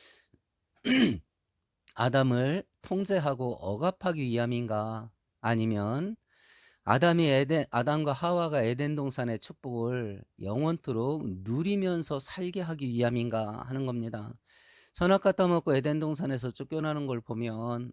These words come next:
하나님의 금지 명령의 목적은 아담과 하와가 에덴 동산의 축복을 계속 누리면서 살기를 원했던 것 같습니다.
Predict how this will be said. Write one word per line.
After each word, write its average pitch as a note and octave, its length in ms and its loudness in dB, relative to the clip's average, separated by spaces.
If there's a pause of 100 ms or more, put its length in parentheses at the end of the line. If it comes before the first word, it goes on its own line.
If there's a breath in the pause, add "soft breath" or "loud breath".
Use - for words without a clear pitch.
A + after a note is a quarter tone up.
하나님의 C3 880 -2
금지 C3+ 440 -2
명령의 B2 560 0
목적은 A2 880 -4 (640 soft breath)
아담과 A2+ 440 2
하와가 A#2+ 800 0 (140)
에덴 B2 300 0
동산의 A2+ 440 -6
축복을 C3+ 720 -4
계속 D#3+ 640 0
누리면서 D3 920 -2 (180)
살기를 F3 580 -6
원했던 B2+ 440 -2
것 D3 140 -8
같습니다. A2+ 680 -6